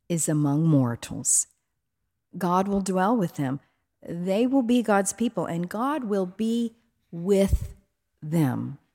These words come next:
Eugene Peterson says this verse means that God has moved into the neighborhood. God's home is now among men and women. You see,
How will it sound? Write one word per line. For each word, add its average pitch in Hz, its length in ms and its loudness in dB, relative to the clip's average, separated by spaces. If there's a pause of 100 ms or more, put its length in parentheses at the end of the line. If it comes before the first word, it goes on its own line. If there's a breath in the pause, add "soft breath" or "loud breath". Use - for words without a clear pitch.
(1160 soft breath)
Eugene 190 400 0
Peterson 196 480 0
says 175 280 2
this 180 260 2
verse 175 380 2
means 220 260 0
that 170 220 -2
God 196 400 4
has 151 240 0
moved 190 400 2
into 208 320 2
the 208 100 2
neighborhood. 131 680 0 (840 soft breath)
God's 240 320 -2
home 247 420 2
is 185 180 -4
now 208 360 2
among 185 400 2
men 220 280 2
and 196 200 -2
women. 220 280 2
You 220 80 -2
see, 285 280 -2